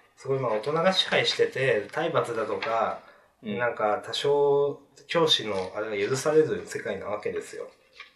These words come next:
Speaker 2: うん。
Speaker 1: で、あの、まず冒頭のカラーページ、い-、一ページ目で、
Speaker 2: うん。
Speaker 1: あの、ジャージの体育教師みたいなのが、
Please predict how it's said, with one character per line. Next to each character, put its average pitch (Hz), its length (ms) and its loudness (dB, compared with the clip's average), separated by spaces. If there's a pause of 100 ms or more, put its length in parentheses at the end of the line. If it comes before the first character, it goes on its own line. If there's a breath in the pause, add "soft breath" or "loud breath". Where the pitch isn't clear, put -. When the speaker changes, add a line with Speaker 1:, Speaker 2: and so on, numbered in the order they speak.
Speaker 2:
う - 20 -12
ん。 98 240 -14
Speaker 1:
で、 107 400 -2 (420 soft breath)
あ 101 140 -4
の、 95 420 -8 (120)
ま 139 160 -2
ず 135 120 -6
冒 151 400 2
頭 180 280 -2
の 190 240 4
カ - 160 -8
ラ 123 140 4
ー 131 80 -2
ペ 170 200 4
ー - 20 2
ジ、 95 320 -8
い-、 131 140 -10 (240)
一 - 200 -4
ペ 147 180 2
ー - 20 0
ジ 151 100 -8
目 170 140 4
で、 110 440 4 (340 soft breath)
Speaker 2:
う 117 40 -14
ん。 101 40 -6
Speaker 1:
あ 101 80 -2
の、 98 280 -4
ジ 127 120 -2
ャ 123 100 4
ー - 20 -2
ジ 127 100 -6
の 123 140 -4
体 135 200 2
育 - 180 -12
教 135 160 0
師 104 120 -10
み 101 120 -10
た 101 140 -6
い 95 40 -6
な 95 120 -6
の 95 160 -4
が、 107 360 -2